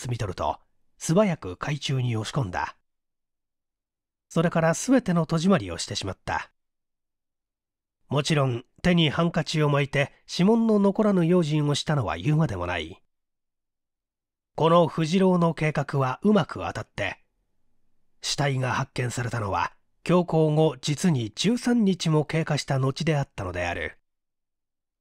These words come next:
新聞紙はこの犯行を流しの仕業だと報じた。で、藤郎は絶対に発覚しないという自信を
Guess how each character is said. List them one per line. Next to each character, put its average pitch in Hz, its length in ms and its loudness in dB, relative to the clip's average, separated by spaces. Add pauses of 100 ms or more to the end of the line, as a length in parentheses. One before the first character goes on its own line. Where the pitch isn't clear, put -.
(500)
新 226 240 2
聞 214 300 2
紙 123 40 -2
は 110 180 -4 (180)
こ 165 100 0
の 214 120 4
犯 196 200 2
行 160 400 2
を 160 60 2
流 220 300 0
し - 180 -2
の 175 160 2
仕 - 140 -2
業 170 120 4
だ 175 240 0
と 95 120 -8
報 98 200 -6
じ 92 100 -10
た。 90 280 -6 (1500)
で、 170 240 4
藤 156 300 0
郎 156 200 0
は 135 240 -2 (760)
絶 147 400 -2
対 202 280 2
に 190 180 4
発 - 300 -2
覚 - 240 -2
し - 180 0
な 175 80 4
い 180 100 2
と 143 160 -2
い 139 100 0
う 139 100 2
自 135 180 -2
信 139 380 0
を 139 200 -2